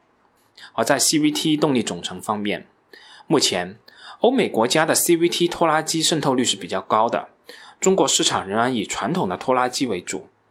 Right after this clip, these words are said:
，C V T拖拉机渗透率偏低。近年来，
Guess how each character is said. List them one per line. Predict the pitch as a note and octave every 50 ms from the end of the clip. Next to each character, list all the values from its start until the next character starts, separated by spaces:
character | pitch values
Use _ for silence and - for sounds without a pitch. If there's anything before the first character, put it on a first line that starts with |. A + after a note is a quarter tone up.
| _ - - - - _ -
，C | - - - C#3+
V | D3 D3
T | D3 - - D#3+ D3 C#3+
拖 | - - C#3+
拉 | C3+ C3 C3+
机 | C3 - C#3+ C3
渗 | - - C#3+ A#2+
透 | A#2+ A#2+ A#2
率 | A#2 A2
偏 | - - - A#2+ A2+ A#2 A#2
低。 | - A2+ A2+ A#2+ - _ _ _ _ _ _ _ - _ _
近 | - - A2+
年 | G#2 F#2 F#2 F#2+
来， | F2 E2+ E2+ E2+ -